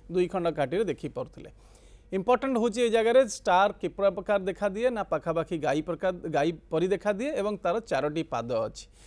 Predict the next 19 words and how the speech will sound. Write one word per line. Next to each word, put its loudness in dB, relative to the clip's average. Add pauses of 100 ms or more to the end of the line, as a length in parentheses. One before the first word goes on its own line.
(220)
ଏ -2
ଚାରୋଟି 6
ପାଦକୁ 2
କ'ଣ -2
କ'ଣ -4
ବୁଝାଯାଏ 2
ଆଉ 4
ଆପଣ 2
ସେଇ 0
ପାଦ 2
ଭିତରୁ -4
ଗୋଟିଏ 0
ପାଦରେ 0
ଆପଣଙ୍କ -2
ଜନ୍ମ -6
ହେଇଥାନ୍ତି। -14 (680)
ଗାଈର 8
ଚାରୋଟି 4
ପାଦ, 4